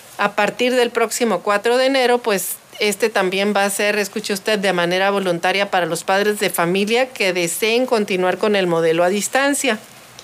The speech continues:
De acuerdo al oficio que, emitido por la Secretaría de Educación, el oficio doscientos ocho guion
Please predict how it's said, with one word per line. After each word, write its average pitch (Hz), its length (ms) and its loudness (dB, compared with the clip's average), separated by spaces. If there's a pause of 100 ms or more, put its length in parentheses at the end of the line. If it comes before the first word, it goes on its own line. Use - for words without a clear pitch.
(520)
De 220 140 0
acuerdo 240 340 2
al 269 140 2
oficio 247 640 0
que, 214 300 -2
emitido 220 500 0
por 226 160 -2
la 190 120 -2
Secretaría 190 600 -2
de 220 180 0
Educación, 240 680 0 (1300)
el 208 760 0
oficio 214 480 0
doscientos 214 600 0
ocho 220 460 0 (760)
guion 220 640 0